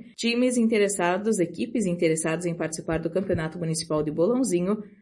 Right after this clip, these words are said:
podem ser retiradas as fichas na Secretaria de Educação ou na sala do C M D,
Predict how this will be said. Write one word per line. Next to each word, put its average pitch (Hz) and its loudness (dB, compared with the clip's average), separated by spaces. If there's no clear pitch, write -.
podem 180 4
ser 196 2
retiradas 175 2
as 170 0
fichas 175 -2
na 165 -2
Secretaria 226 0
de 196 4
Educação 190 2
ou 175 2
na 170 -2
sala 160 -2
do 160 -2
C 165 -4
M 220 0
D, 190 -4